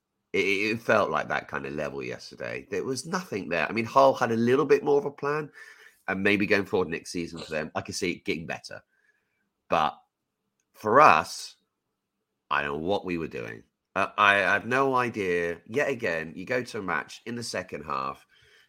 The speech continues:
and you think to yourself, "What's going on here? Uh, what is the plan? Wh-, wh-, what is the objective to score here?" Defensively, we looked fine. Like you said, Hull had nothing. But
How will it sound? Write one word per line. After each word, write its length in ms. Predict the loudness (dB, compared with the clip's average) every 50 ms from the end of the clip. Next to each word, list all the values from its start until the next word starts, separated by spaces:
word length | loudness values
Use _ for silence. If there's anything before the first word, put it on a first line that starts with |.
| _ _ -4
and 160 | -4 -4 -2
you 120 | -6 -8
think 260 | -6 -4 -4 -4 -4 -8
to 80 | -12
yourself, 300 | -14 -10 -8 -8 -10 -8 -6
"What's 220 | -4 -4 -4 -4
going 320 | -2 -2 -2 0 -2 -4
on 180 | -6 -8 -8 -12
here? 240 | -14 -16 -16 -18 -20 _ _ _ _ _ _ _ -6
Uh, 80 | -6 -6 -6 -8 -14 -12
what 300 | -10 -2 0 0 0 0
is 100 | -2 -6
the 100 | -6 -10
plan? 600 | -12 -10 -6 -4 -4 -2 -2 -4 -6 -8 -12 -14 -18 _ _
Wh-, 280 | -10 -10 -8 -8 -10
wh-, 200 | -10 -12 _ _
what 280 | -10 -4 -2 -2 -2 -2
is 140 | -4 -6 -4
the 160 | -2 0 0
objective 600 | 0 0 -2 -2 -2 -2 -4 -10 -12 -12 -12 -12 -12
to 80 | -12
score 520 | -12 -12 -4 0 2 2 2 2 0 -2 -6
here?" 120 | -6 -6
Defensively, 680 | -6 -8 4 6 6 6 6 4 0 0 2 2 2
we 100 | 4 4
looked 220 | 2 2 0 -2 -6
fine. 640 | -8 -4 -2 0 0 0 0 -2 -4 -6 -10 -12 -16 _ _ _
Like 120 | -6 -6
you 60 | -6 -6
said, 260 | -6 -6 -6 -6 -2
Hull 260 | 0 2 2 2 2
had 120 | 0 -2
nothing. 380 | -2 -4 -4 -4 -6 -12 -14 -6
But 220 | -4 -2 -2 -2